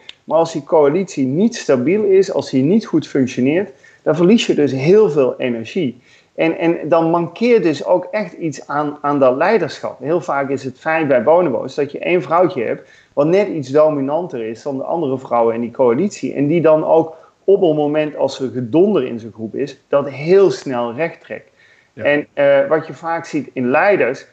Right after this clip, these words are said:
Speaker 1: is dat, dat, nou ja, op het moment als, als een leider niet goed functioneert... ontstaat op allerlei plekken in zo'n groep... ontstaat uiteindelijk gedonder.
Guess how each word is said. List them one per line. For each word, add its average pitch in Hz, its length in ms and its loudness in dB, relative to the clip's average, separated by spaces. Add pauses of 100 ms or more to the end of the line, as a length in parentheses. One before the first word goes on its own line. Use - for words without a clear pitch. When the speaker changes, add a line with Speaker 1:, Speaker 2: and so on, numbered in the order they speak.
(520)
Speaker 1:
is 165 280 -4
dat, 156 320 2
dat, 151 200 2 (520)
nou 165 200 -4
ja, 156 260 0 (380)
op 170 120 -2
het 165 100 2
moment 175 340 -2
als, 156 280 -2
als 147 200 -6
een 147 120 -6
leider 156 340 2
niet 196 300 0
goed 156 220 -8
functioneert... 147 720 -2
ontstaat 175 580 -2
op - 280 0
allerlei 196 560 4
plekken 214 440 -2
in 151 200 -2
zo'n 127 200 -4
groep... 240 320 0 (440)
ontstaat 143 480 -2
uiteindelijk 127 500 -2
gedonder. 120 420 0